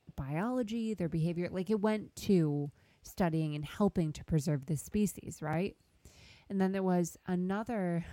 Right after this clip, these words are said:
<laughs> online bookmaker that back in two thousand seven ended up tracking and having people bet on the Great Turtle Race.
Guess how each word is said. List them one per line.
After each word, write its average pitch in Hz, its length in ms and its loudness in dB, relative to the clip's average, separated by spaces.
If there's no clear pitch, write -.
<laughs> - 320 -12
online 170 440 0
bookmaker 160 720 -2
that 175 340 2
back 180 220 2
in 190 120 2
two 202 180 -2
thousand 180 380 0
seven 196 640 0
ended 175 240 2
up 175 140 2
tracking 175 600 2
and 170 100 2
having 170 260 2
people 180 280 -4
bet 165 280 0
on 165 180 0
the 160 60 0
Great 160 380 0
Turtle 175 420 2
Race. 339 320 0